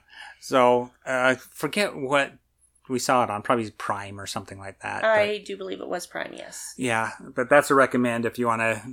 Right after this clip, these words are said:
Speaker 1: nice laugh, and it's just so cheesy eighties, just capturing that style and just how ridiculous Garth Marenghi is as a
Speaker 2: Mm-hmm.
Speaker 1: character and as a writer.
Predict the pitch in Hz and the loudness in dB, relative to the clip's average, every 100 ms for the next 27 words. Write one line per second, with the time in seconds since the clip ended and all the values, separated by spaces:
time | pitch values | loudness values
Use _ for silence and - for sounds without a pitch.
0 | - - 113 110 - 117 110 110 110 120 | -16 -10 -8 -6 -4 0 2 2 2 -2
1 | 110 113 - 135 120 - 135 - _ _ | -6 -8 -2 -2 0 2 2 0 _ _
2 | _ - - 160 151 139 120 127 - 123 | _ 0 4 4 2 0 -2 -4 -2 -2
3 | 123 120 113 110 - - _ _ _ _ | 0 -2 -4 -6 -8 -10 _ _ _ _
4 | _ _ _ _ - 127 - 151 135 - | _ _ _ _ -4 -2 0 4 4 4
5 | 139 120 117 - _ _ _ 135 123 - | -2 -2 -4 -10 _ _ _ 0 0 0
6 | - 127 120 117 120 110 139 120 - - | 4 6 6 4 0 0 0 0 -2 -10
7 | - _ _ _ - 147 143 120 147 - | -14 _ _ _ 4 4 4 4 2 2
8 | 135 117 113 - - - 117 110 123 117 | 0 0 -2 -4 -6 0 0 0 -4 -6
9 | 110 104 107 104 101 98 - - 101 101 | -6 -8 -8 -8 -8 -8 -10 -8 -8 -8
10 | 104 110 104 104 104 104 101 104 - 110 | -8 -8 -8 -8 -8 -8 -8 -12 -10 -8
11 | 104 101 104 101 101 104 101 | -8 -10 -8 -8 -8 -10 -12